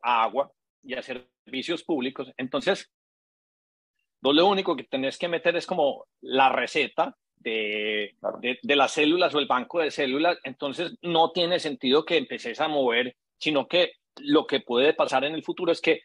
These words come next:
Speaker 1: diferentes fábricas como esas, que no tienen que ser muy grandes, pueden estar en diferentes locaciones del mundo. Eh, pensá, por ejemplo, eh, el Medio Oriente,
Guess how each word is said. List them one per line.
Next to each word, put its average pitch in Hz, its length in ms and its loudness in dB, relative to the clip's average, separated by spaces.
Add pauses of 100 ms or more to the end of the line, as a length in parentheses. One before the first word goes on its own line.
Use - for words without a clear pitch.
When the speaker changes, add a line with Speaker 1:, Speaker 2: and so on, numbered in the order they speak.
(180)
Speaker 1:
diferentes 135 800 -2 (140)
fábricas 156 460 2
como 127 140 -4
esas, 127 200 -10
que 123 120 -2
no 123 220 -4
tienen 156 200 -4
que 151 120 -4
ser 156 140 -2
muy 180 120 -6
grandes, 156 380 0
pueden 123 240 -4
estar 131 240 -2
en 139 120 -4
diferentes 117 480 -10
locaciones 113 500 -2
del 113 140 0
mundo. 170 180 0 (340)
Eh, 156 280 4
pensá, 165 320 2
por 190 100 -2
ejemplo, 143 400 0
eh, 147 320 4 (400)
el 156 140 -2
Medio 170 240 0
Oriente, 143 480 -4